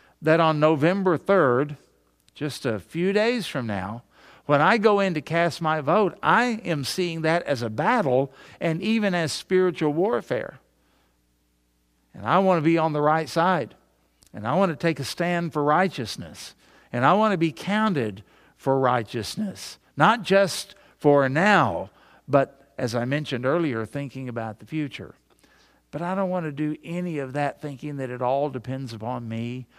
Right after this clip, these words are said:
or if it doesn't go my way, it's the end of everything as we know it. It may feel that way, and there may be some things that really do change. But when you understand what David saw, and you have that same peace, if you will drink from the same well that he drank from,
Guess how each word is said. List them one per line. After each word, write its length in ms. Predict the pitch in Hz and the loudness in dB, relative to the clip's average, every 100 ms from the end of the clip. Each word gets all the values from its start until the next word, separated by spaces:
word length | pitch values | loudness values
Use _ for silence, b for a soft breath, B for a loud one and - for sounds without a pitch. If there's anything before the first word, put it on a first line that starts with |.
| B B | B B
or 220 | - 156 | -2 0
if 140 | 160 151 | 0 -2
it 120 | - | -6
doesn't 460 | 143 156 151 156 131 | 0 0 0 -6 0
go 220 | 139 147 | 0 2
my 260 | 139 135 | 0 0
way, 320 | 139 147 147 147 | 0 0 0 0
it's 200 | 143 - | -2 -2
the 220 | 170 - | -4 0
end 380 | 208 202 208 214 | 0 2 2 2
of 140 | 196 | 4
everything 640 | 202 196 208 190 190 185 | 2 4 2 2 0 0
as 200 | 170 160 | -2 -4
we 180 | 127 147 | -4 -6
know 260 | 143 143 123 | 0 2 2
it. 80 | 98 | -2
It 60 | |
may 120 | 147 196 | -8 -8
feel 280 | 208 240 | -2 -2
that 240 | 247 190 156 | 2 0 0
way, 320 | 135 147 202 - b b b b b | -2 -2 -4 -10 b b b b b
and 160 | - 151 | -4 2
there 100 | 190 | 2
may 140 | 196 | 4
be 180 | 190 196 | 4 2
some 380 | - 208 226 226 | 2 2 2 2
things 500 | 214 254 214 208 180 | 2 2 0 -2 0
that 240 | 165 175 | 2 2
really 320 | 170 170 185 185 | 2 0 0 -2
do 220 | 175 180 | -2 -4
change. 640 | - 190 202 - - - - b b b b b b - | -6 -8 -8 -10 -14 -18 -20 b b b b b b -10
But 120 | 123 | -8
when 180 | 143 139 | -6 -6
you 160 | 139 | -6
understand 600 | 165 208 208 - 180 180 | -6 -6 -8 -6 -6 -2
what 240 | 147 151 139 | -2 -4 -6
David 520 | 151 180 156 143 120 | -2 -2 -2 -4 -4
saw, 420 | - 104 101 107 b b b | -2 -2 -2 -6 b b b
and 200 | 135 135 | -8 -6
you 100 | 135 | -4
have 200 | 139 131 | -4 -2
that 200 | 131 - | -4 -4
same 300 | 170 165 151 | -8 -6 -6
peace, 260 | 175 135 | -6 -4
if 140 | 139 139 | -6 -4
you 160 | 247 | -6
will 160 | 247 160 | -4 -6
drink 560 | 131 127 170 240 233 | -6 -2 -2 -2 -6
from 180 | - 165 | -4 -2
the 100 | 131 | -2
same 520 | 123 - 175 214 202 | -6 -6 -4 -4 -2
well 400 | 160 175 185 185 | 2 4 4 2
that 160 | 170 139 | 0 -2
he 180 | 123 175 | -4 -6
drank 480 | 135 131 139 139 - | -4 -4 -4 -6 -8
from, 540 | 117 110 90 82 87 | -4 -2 -4 -10 -18